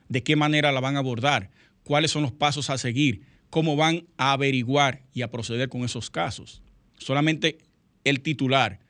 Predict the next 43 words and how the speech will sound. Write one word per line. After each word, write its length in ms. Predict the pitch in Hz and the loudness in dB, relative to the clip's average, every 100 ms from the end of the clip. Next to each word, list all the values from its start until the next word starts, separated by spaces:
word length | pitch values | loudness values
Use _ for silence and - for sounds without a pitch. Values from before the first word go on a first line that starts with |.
| _ _ | _ _
y 120 | 127 | -4
luego 260 | 127 151 147 | 0 0 2
saltan 360 | 151 151 151 | 0 0 -2
a 60 | 135 | -4
la 100 | 117 | -2
parte 280 | 127 127 127 | -4 -4 -6
de 40 | |
homicidios. 640 | 123 104 - 110 78 - _ _ _ _ _ _ | -4 -4 -4 -6 -8 -16 _ _ _ _ _ _
Eso 220 | 151 196 | 0 2
hay 40 | |
que 120 | 196 190 | 4 6
darle 340 | 190 170 156 175 | 6 4 2 0
un 100 | 170 | 0
carácter 500 | 185 170 156 156 - _ | 4 4 2 -4 -6 _
de 180 | 120 143 | -4 2
urgencia 640 | 196 143 190 214 165 - - _ _ _ _ | 2 4 2 0 -2 -8 -10 _ _ _ _
porque 460 | - 202 170 139 131 | 2 4 4 -2 -2
estamos 340 | 131 151 185 196 | -2 -2 -2 0
teniendo 460 | 185 160 139 131 | 0 4 2 2
y 80 | 151 | 0
perdiendo 600 | - 143 120 147 180 139 | 0 0 2 2 4 2
la 100 | 135 | 0
confianza 520 | 131 120 123 110 - - | -2 -4 -4 -4 -8 -4
en 120 | 135 | 0
el 120 | 135 | 0
tema 240 | - 156 156 | 0 0 0
de 80 | |
inversiones 680 | 156 143 113 151 170 113 - - | 0 0 0 0 0 -2 -6 -6
en 100 | 123 | -4
nuestro 240 | 113 117 | -4 -6
país. 380 | 107 127 123 - _ _ _ _ - | -4 -4 -6 -10 _ _ _ _ -4
Esa 200 | 135 208 | 4 4
gente 220 | 202 180 | 4 2
que 80 | 175 | 2
vive 220 | 190 190 | 4 2
fuera, 260 | 156 143 | 2 2
que 80 | 123 | 0
tiene 200 | 120 156 | 0 0
dos 140 | 156 160 | 0 0
trabajos, 560 | 156 131 117 110 - _ _ _ | 0 2 0 -4 -12 _ _ _
tanda 300 | - 160 156 | 2 4 4
doble, 340 | 147 135 123 131 | 2 0 0 -4
explotado, 720 | 120 156 135 151 131 120 | -4 -2 0 4 4 2